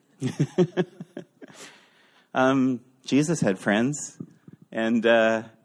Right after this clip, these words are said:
yeah, they didn't do very well either when he was struggling in the garden. <laughs> They, they were, they just couldn't stay awake. They kept freaking out about the discomfort that his imminent death was causing them.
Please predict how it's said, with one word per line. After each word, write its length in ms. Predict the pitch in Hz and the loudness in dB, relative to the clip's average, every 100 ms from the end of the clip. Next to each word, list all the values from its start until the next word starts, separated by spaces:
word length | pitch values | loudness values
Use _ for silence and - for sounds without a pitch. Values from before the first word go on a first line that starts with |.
| _ _ _ _ _ _ _ _ - | _ _ _ _ _ _ _ _ -10
yeah, 160 | 120 113 | -2 2
they 160 | 113 | 2
didn't 240 | 113 110 107 | 2 0 0
do 120 | 101 | -2
very 200 | 98 98 | 0 0
well 200 | 95 95 | 0 0
either 280 | 98 98 95 | -2 -2 -4
when 100 | 95 | -4
he 140 | 98 | -6
was 240 | 98 95 - | -6 -8 -8
struggling 420 | 101 98 101 101 | -6 -6 -6 -4
in 80 | 95 | -4
the 80 | |
garden. 520 | 92 95 101 104 101 - | 0 2 2 0 -4 -2
<laughs> 40 | |
They, 140 | 104 - 151 - 156 - - - - _ - | -4 -2 -6 -4 -6 -6 -20 -20 -20 _ -4
they 80 | 110 | 0
were, 240 | 110 110 | 0 0
they 140 | 107 | -4
just 200 | 107 - | -6 -8
couldn't 220 | - 107 98 | -6 -6 -6
stay 200 | - 104 | -4 -2
awake. 360 | 123 120 - _ _ _ _ _ _ _ _ _ _ _ _ _ - - | -2 -2 -6 _ _ _ _ _ _ _ _ _ _ _ _ _ -18 -6
They 140 | 113 | -4
kept 260 | - 113 - | -2 -6 -4
freaking 420 | - 113 - 107 | -2 -2 -2 -2
out 140 | 113 | 0
about 380 | 107 101 101 - | 0 -2 -4 -2
the 100 | 110 | -4
discomfort 760 | 98 101 - - 110 - 98 - | -2 -6 -6 -6 -6 -4 -6 -4
that 140 | 95 | -6
his 200 | 110 101 | -2 -2
imminent 420 | - 107 104 101 | -2 -2 -4 -6
death 260 | - 95 - | -6 -6 -6
was 140 | - | -10
causing 380 | - 90 85 87 | -8 -6 -4 -4
them. 200 | 87 82 | -4 -6